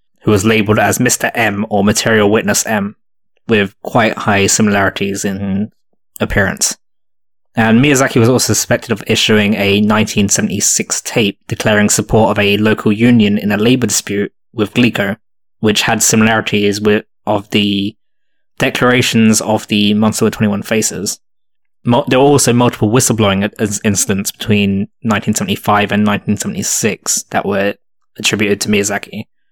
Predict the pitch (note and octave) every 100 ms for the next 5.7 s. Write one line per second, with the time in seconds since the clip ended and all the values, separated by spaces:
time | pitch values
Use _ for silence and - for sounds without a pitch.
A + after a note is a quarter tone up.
0 | - G2+ G2+ - A2+ G#2+ G2+ - A2 A2
1 | G#2+ - A2+ - G#2+ G2+ A#2 G#2+ G#2+ F#2+
2 | - A#2+ A2+ - G#2+ G#2 G#2+ G#2 G#2 G#2
3 | G2+ - G#2 G#2 G#2+ G2+ - G2+ - G2+
4 | G#2 G#2 - G#2+ A#2 G#2+ G#2 G#2+ G2+ G2+
5 | A#2 G#2 - G3+ - F#3 -